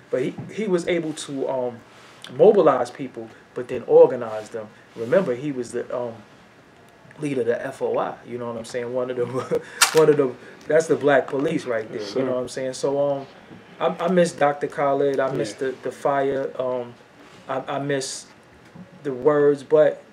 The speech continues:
Speaker 1: at the same time, a lot of the, of our ancestors left us instructions.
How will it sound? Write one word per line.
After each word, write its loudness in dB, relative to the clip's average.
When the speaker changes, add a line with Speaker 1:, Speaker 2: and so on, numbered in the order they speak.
Speaker 1:
at -8
the -6
same -6
time, -4
a -4
lot 2
of -2
the, -12
of -6
our -2
ancestors -4
left -2
us -2
instructions. -8